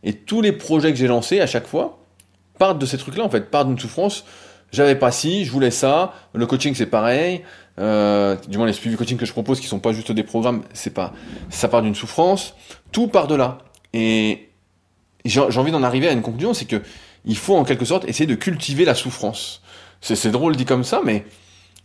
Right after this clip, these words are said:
si on ne cultive pas la souffrance, si on ne se met pas dans de l'inconfort régulièrement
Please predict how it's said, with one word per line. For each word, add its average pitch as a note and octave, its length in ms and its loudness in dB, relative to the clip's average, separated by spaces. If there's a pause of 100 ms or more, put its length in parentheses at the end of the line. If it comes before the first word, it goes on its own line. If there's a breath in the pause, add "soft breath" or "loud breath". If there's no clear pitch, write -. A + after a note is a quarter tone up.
si - 200 2
on G3+ 40 6
ne E3+ 80 4
cultive D#3 280 -4
pas F#3+ 80 4
la D3 100 6
souffrance, - 720 -8 (920 soft breath)
si - 260 2
on E3+ 100 4
ne C#3 40 2
se C3+ 120 0
met C#3 100 2
pas D#3+ 540 2
dans A#2+ 140 -6
de B2 80 -4
l'inconfort C3+ 680 0
régulièrement C3 800 0